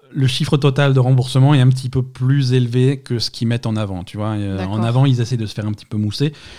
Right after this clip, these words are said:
Speaker 1: Parce que, parce qu'ils ont besoin de se faire mousser, si tu veux. Ils, les, leurs revenus, c'est, ils ont, alors c'est trois cents pour cent par rapport à, à, à ce qu'ils avaient avant. Euh, les, le profit a, a été multiplié par cinq, euh, depuis la, l'année dernière. Tout ça est
Speaker 2: Mhm.
Speaker 1: très positif.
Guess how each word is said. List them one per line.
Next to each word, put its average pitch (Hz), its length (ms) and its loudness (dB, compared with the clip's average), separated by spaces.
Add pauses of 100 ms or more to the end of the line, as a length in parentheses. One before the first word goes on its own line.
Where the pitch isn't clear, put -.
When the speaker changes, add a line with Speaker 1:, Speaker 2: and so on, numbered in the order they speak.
(380)
Speaker 1:
Parce 110 240 -4
que, 104 680 -2
parce 131 100 -4
qu'ils 139 140 -2
ont - 20 4
besoin 151 240 4
de 190 60 2
se - 100 -6
faire 147 140 2
mousser, 156 320 2
si 127 40 -4
tu 120 120 -6
veux. 131 240 0
Ils, 107 260 -4 (460)
les, 117 260 -2
leurs 120 180 0
revenus, 147 480 6
c'est, 120 360 0
ils 110 160 -2
ont, 104 160 -2
alors 95 240 -10
c'est - 80 -16
trois - 180 -8
cents 107 140 -4
pour 117 180 -6
cent 135 180 0
par 110 120 -6
rapport 104 340 -6
à, 95 280 -6
à, 82 260 -12
à 92 80 -10
ce - 80 -18
qu'ils 101 120 -10
avaient 98 160 -6
avant. 160 560 2
Euh, 107 240 -4
les, 101 160 -6 (140)
le 104 100 -4
profit 117 640 -4
a, 95 540 -8 (280)
a 101 60 -16
été 101 160 -16
multiplié 104 400 -8
par 101 160 -10
cinq, 113 320 -6
euh, 92 480 -10
depuis 95 460 -12
la, 92 260 -10
l'année 95 220 -10
dernière. 131 280 -6
Tout - 100 -18
ça - 100 -6
est 185 60 -4
Speaker 2:
Mhm. - 20 -6
Speaker 1:
très - 100 -6
positif. 113 420 -6